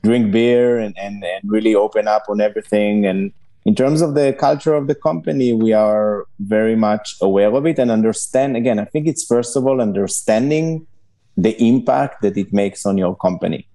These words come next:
And if you understand that, then, then you'll pay attention to it. You'll put it in the priority,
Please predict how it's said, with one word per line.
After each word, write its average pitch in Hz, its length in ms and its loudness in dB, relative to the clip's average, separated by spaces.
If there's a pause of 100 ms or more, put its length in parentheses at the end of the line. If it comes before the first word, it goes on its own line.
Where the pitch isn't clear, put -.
(140)
And 127 80 4
if 160 120 0
you 185 60 4
understand 127 520 0
that, 90 240 0 (180)
then, 104 480 -2 (380)
then 107 140 2
you'll 113 180 0
pay 113 160 2
attention 104 480 -2
to 101 120 0
it. 98 100 -4
You'll 98 200 0
put 117 160 2
it 120 140 0
in 104 100 2
the 101 80 2
priority, 101 1000 0